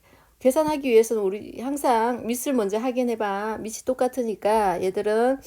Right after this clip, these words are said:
음, 바로 가, 계산할 수 있겠다. 로그 삼 똑같고 진수가 뭐지? 밑이,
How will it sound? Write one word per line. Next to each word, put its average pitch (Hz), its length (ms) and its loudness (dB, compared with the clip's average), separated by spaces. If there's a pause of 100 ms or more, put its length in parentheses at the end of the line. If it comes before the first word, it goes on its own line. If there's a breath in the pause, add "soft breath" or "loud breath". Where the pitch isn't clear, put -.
(680 loud breath)
음, 196 300 -8 (140)
바로 220 260 4
가, 208 220 -2
계산할 208 540 -4
수 - 120 -12
있겠다. 160 580 -8 (380 soft breath)
로그 262 640 4 (120)
삼 240 400 -2
똑같고 220 840 0
진수가 208 960 -4 (1500 loud breath)
뭐지? 247 680 0 (220)
밑이, 226 680 -4